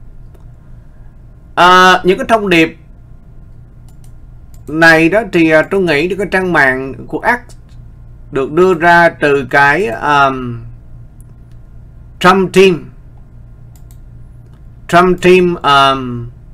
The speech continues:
trang mạng của X. Ông Trump mặc dù không xuất hiện trên trang mạng của X, nhưng mà cái Trump Team của hai nghìn không trăm hai mươi tư thì xuất hiện trên trang mạng của X. Cái đoạn video của Mark Smith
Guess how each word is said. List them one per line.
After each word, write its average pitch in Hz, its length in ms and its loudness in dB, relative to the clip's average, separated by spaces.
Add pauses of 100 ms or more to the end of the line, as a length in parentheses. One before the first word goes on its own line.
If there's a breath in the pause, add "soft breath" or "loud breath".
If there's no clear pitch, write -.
(800)
trang 165 160 -2
mạng 135 200 0
của 156 160 -4 (140)
X. - 160 -20 (1000)
Ông 175 220 -4
Trump 185 140 2
mặc 170 160 -2
dù 147 220 0
không 175 240 -2
xuất - 260 -12
hiện 139 180 -4
trên 151 120 -8
trang 170 200 -4
mạng 127 200 -2
của 165 160 -2 (140)
X, - 140 -18 (1300)
nhưng 175 340 0
mà 139 300 2
cái 185 140 -6 (100)
Trump 175 320 0
Team 175 320 2
của 180 100 -6
hai 170 160 -2
nghìn 135 200 -4
không 160 200 -8
trăm 165 160 0
hai 160 100 -2
mươi 160 200 -4
tư 160 340 0
thì 135 280 -4
xuất - 240 -12
hiện 127 220 -4
trên 135 140 -10
trang 156 180 -4
mạng 117 220 -2
của 151 280 0
X. - 120 -20 (1700)
Cái 190 80 0
đoạn 165 240 2
video 185 600 4
của 147 340 0
Mark 190 340 -4
Smith 240 300 -6